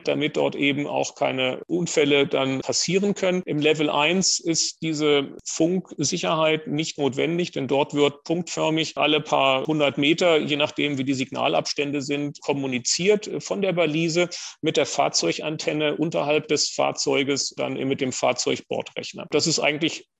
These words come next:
relativ, äh, simpel, funktioniert ähnlich wie das, was wir heute auch von den,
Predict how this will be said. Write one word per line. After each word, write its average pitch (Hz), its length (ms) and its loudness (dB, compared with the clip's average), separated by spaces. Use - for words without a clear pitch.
relativ, 143 600 2
äh, 139 160 0
simpel, 190 480 2
funktioniert 156 760 -4
ähnlich 170 640 -2
wie 147 280 -2
das, 147 260 0
was 151 160 -4
wir 135 140 -2
heute 151 320 0
auch 139 240 0
von 139 260 -8
den, 127 380 -4